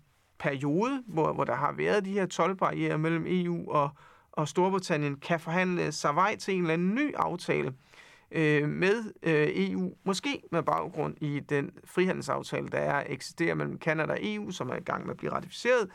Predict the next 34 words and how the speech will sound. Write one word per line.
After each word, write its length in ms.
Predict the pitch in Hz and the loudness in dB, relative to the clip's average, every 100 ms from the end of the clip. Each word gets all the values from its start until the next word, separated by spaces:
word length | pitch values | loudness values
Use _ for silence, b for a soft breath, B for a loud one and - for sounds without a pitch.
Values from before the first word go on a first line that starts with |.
| B B B B | B B B B
i 160 | 175 165 | 0 4
øjeblikket. 580 | 160 190 175 175 190 180 B B B - - | 4 2 0 0 0 -2 B B B -10 -4
Og 100 | 160 | 0
der 100 | 226 | 0
får 240 | 247 208 | 0 0
man 160 | 175 147 | 0 0
jo, 160 | 135 131 - | -4 -8 -6
øh, 340 | 139 139 135 | -2 -2 -4
fuld, 400 | - - 294 - 175 185 | -8 -2 0 0 -4 -4
stort 260 | 269 247 | 0 0
set 140 | 202 180 | 0 -4
fuld 300 | 254 254 - | -4 -4 0
markedsadgang, 920 | 147 175 208 - 151 143 151 151 - | 0 0 -2 -2 0 0 0 -2 -8
øh, 480 | 151 143 131 117 147 | -6 -4 -4 -6 -8
til 440 | - 226 233 214 | -2 0 0 0
E 60 | 208 | -2
U, 160 | 208 208 B B B - | -4 -6 B B B -4
toldfrihed 640 | 190 214 - 160 151 151 | 0 0 0 -2 0 -4
på, 180 | - 147 | -2 -2
jeg 140 | 147 | 0
mener, 140 | 165 175 | 0 0
det 100 | 139 | 0
er 40 | |
nioghalvfems 540 | 156 185 156 143 156 - | 0 0 0 -4 -8 -10
procent 400 | 147 170 156 - | -4 -2 -2 -4
af 180 | 131 | -2
alle 140 | 156 175 | 0 0
produkter, 520 | - - 202 - 170 | -4 0 0 0 -2
og 260 | - 156 - | 2 0 0
i 120 | 160 | -2
øvrigt 360 | 156 160 175 180 | 0 2 2 0
en, 200 | 151 143 - | -2 -4 -4
en 140 | 139 | -4
mulighed 440 | 143 160 180 139 | -2 0 0 0